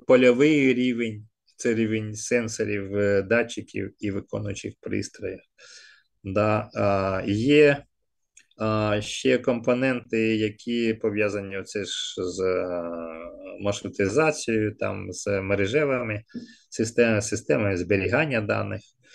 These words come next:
да, е, системами, е, контролю,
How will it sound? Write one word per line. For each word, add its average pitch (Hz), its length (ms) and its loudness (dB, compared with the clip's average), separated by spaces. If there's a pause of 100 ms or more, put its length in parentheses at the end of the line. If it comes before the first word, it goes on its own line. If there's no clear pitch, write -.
(560)
да, 113 680 0
е, 101 540 2
системами, 104 1040 0
е, 90 920 -6 (1400)
контролю, 113 840 6